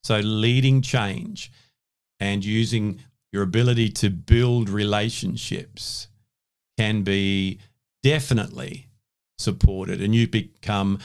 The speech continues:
way more influential when you communicate in the way they need to be communicated in, you handle any conflicts along the way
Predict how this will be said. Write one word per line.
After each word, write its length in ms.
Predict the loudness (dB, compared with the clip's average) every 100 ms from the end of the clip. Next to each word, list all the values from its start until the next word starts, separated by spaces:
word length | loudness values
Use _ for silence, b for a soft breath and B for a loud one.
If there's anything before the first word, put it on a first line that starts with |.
| B
way 340 | -2 0 2 2
more 300 | 0 0 -2
influential 1080 | -2 -2 -4 0 0 0 -4 -10 -10 -12 -12 _ _ _ _ _ -6
when 320 | -2 -2 0
you 340 | -2 -2 -2
communicate 760 | -4 -2 2 4 2 0 -2 0
in 60 | -2
the 80 |
way 220 | 0 0 0
they 220 | 2 2
need 200 | 2 0
to 40 |
be 120 | -2 -2
communicated 800 | 0 0 -2 -2 -2 -2 -4 -4
in, 280 | -6 -8 -16 _ _ _ _ _ _ _ -2
you 420 | 0 2 -2 -4 B _ _ 0
handle 320 | 2 2 2
any 160 | 0
conflicts 680 | 0 0 0 0 -4 -4 -6
along 500 | -6 -6 -4 -2 0
the 80 | -2
way 380 | -4 -6 -8